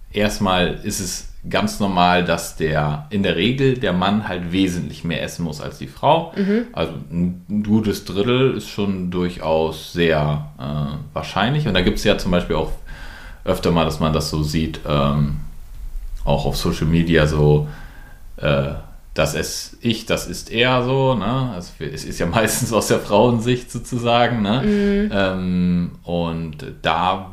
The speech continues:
Speaker 1: würde ich zum Beispiel sagen, die meisten Beispiele gefallen mir eigentlich gar nicht gut.
Speaker 2: Warum?
Speaker 1: Weil, ähm, weil in der Regel das so gemacht wird, dass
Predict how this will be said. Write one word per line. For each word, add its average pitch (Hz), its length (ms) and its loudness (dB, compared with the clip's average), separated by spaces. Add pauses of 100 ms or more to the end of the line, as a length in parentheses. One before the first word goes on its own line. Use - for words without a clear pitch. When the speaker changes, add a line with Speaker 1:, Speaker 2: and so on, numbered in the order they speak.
(100)
Speaker 1:
würde 92 280 -4
ich 87 160 -8
zum 90 140 -6
Beispiel 85 260 -4
sagen, 80 440 -2
die 85 140 -4
meisten 87 360 0
Beispiele 90 600 -4
gefallen 92 360 0
mir 135 140 0
eigentlich 139 220 -8
gar 135 180 -4
nicht 143 160 -8
gut. 170 260 -4 (640)
Speaker 2:
Warum? 180 220 -2
Speaker 1:
Weil, 98 300 0
ähm, 90 440 0
weil 87 460 2 (460)
in 107 160 4
der 98 160 6
Regel 135 240 2
das 131 180 -2
so 117 120 0
gemacht 104 440 -2
wird, 117 360 -4 (120)
dass - 500 -2